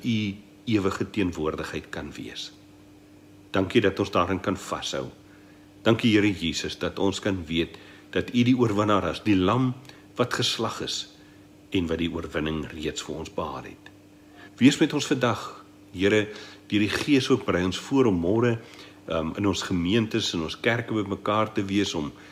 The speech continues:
daar U woord te hoor, saam te aanbid, saam U te loof, en dat ons U koninkryk ook so sal bou.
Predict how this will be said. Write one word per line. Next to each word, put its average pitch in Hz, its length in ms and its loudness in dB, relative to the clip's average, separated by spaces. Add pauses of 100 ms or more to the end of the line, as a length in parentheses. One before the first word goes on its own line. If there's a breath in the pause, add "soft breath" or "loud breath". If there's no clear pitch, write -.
(160 loud breath)
daar 101 200 -2
U 113 120 -2 (120)
woord 104 260 2
te 113 60 -2
hoor, 98 240 2
saam 107 340 -2
te - 100 -2
aanbid, 95 440 -2
saam 107 320 -2
U 104 140 -2
te 113 100 0
loof, 98 480 2 (560 loud breath)
en 87 160 -2
dat 80 180 0
ons - 360 -4
U 87 160 -6
koninkryk 92 500 0
ook 78 160 -4
so - 220 -6
sal 80 260 -6
bou. 69 220 -6